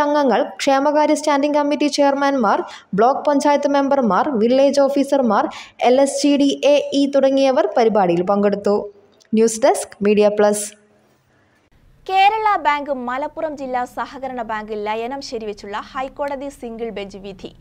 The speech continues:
Speaker 2: ബാങ്കിംഗ് മേഖലയിൽ വൻ പ്രത്യാഘാതമുണ്ടാക്കുമെന്ന് സഹകാരികൾ. വിധി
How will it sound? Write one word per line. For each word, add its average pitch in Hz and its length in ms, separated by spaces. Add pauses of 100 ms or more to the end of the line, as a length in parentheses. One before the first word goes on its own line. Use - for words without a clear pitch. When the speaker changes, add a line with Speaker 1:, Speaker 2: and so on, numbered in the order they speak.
(440)
Speaker 2:
ബാങ്കിംഗ് 233 420
മേഖലയിൽ 240 460 (480)
വൻ 339 160 (140)
പ്രത്യാഘാതമുണ്ടാക്കുമെന്ന് 262 1300 (220)
സഹകാരികൾ. 208 600 (560)
വിധി 294 320